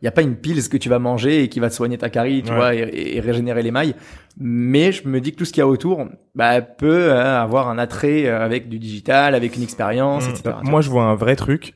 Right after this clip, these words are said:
Speaker 3: Euh, c'est déjà pendant le confinement, on s'est rendu compte que, euh, euh, tout ce qui était, euh, traitement à distance, du
Speaker 1: Mm.
Speaker 3: coup, a être, a été beaucoup utilisé par les, les médecins, les docteurs, les traitants.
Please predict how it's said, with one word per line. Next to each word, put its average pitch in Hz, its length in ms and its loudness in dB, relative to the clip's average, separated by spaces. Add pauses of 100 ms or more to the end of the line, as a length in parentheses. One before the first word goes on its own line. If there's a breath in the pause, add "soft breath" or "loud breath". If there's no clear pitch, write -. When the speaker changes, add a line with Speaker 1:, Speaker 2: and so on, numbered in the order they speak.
Speaker 3:
Euh, 104 800 -4
c'est 113 160 -6
déjà 120 220 0
pendant 117 300 2
le 110 160 0
confinement, 117 540 -2
on 107 40 -6
s'est 110 140 -4
rendu 107 240 -4
compte 120 180 -6
que, - 140 -2
euh, 104 420 4 (460 soft breath)
euh, 101 100 -2
tout 107 140 -6
ce - 100 -4
qui 113 220 -2
était, 113 320 2
euh, 104 100 4
traitement 120 480 0
à 110 80 2
distance, 113 640 -4 (300)
du 113 160 0
Speaker 1:
Mm. 120 60 2
Speaker 3:
coup, 120 100 4
a 107 60 4
être, 104 220 -4
a 104 60 -8
été 107 160 -10
beaucoup 123 300 -4
utilisé 113 420 2
par 101 160 -2
les, 95 160 -6
les 98 100 -6
médecins, 101 300 -2
les 104 100 0
docteurs, 101 280 -2
les 98 80 -4
traitants. - 260 -12